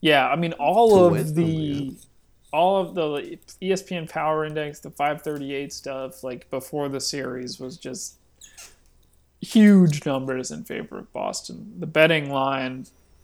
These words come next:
Speaker 1: had Golden State as the favorite, but the, uh, you know, all those, all those basically, like, advanced projections, fa-, you know, I don't know.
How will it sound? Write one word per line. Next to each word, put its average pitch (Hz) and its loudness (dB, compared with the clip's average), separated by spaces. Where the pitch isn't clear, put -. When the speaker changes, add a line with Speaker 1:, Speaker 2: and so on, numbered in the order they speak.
Speaker 1:
had 143 0
Golden 123 0
State 143 0
as 127 -6
the - -12
favorite, - -12
but - -10
the, - -10
uh, 53 -4
you - -12
know, - -14
all 139 -4
those, 127 -6
all 151 4
those 143 4
basically, 139 2
like, 123 2
advanced 123 -4
projections, 127 -4
fa-, - -6
you 151 -12
know, 117 -10
I 135 -14
don't 123 -10
know. 120 -14